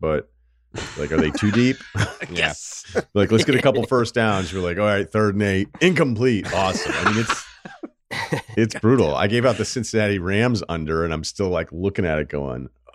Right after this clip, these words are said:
Speaker 1: "Oh, wait, where's that punt going? Ooh, is that pick gonna be bad?" All right. Uh, I, I am really tempted to lay the points again with U S C against Colorado. I think Colorado's defense sucks.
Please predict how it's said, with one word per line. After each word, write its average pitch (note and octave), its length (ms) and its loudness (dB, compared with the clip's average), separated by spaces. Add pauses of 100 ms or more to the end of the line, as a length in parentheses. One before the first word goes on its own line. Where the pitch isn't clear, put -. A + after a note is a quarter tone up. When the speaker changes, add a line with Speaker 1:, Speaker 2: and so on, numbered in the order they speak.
Speaker 1:
"Oh, E2+ 240 -4
wait, E2 260 -6
where's F2+ 260 -2
that F#2 200 -10
punt D#2 280 -8
going? C#2+ 340 -6
Ooh, G#2+ 100 -2
is F2+ 80 2
that E2+ 220 0
pick G#2 180 2
gonna G2+ 140 2
be F2 100 2
bad?" D#2+ 300 2 (500)
All D#3 100 8
right. A#2+ 240 4
Uh, C3 380 2 (840)
I, E3 140 -8 (120)
I G3 180 6
am C3 240 -2
really C#3 240 0
tempted A#2+ 400 -6
to G2+ 60 -8
lay G2+ 200 -4
the F#2+ 80 -8
points G#2 540 -12
again F#2 340 -14
with E2+ 160 -14
U F2 180 -12
S D#2+ 120 -14
C E2+ 160 -16
against D2+ 260 -18
Colorado. C#2+ 560 -12
I G2 100 -4
think G2+ 160 -4
Colorado's D2+ 400 -6
defense C2 380 -18
sucks. - 760 -16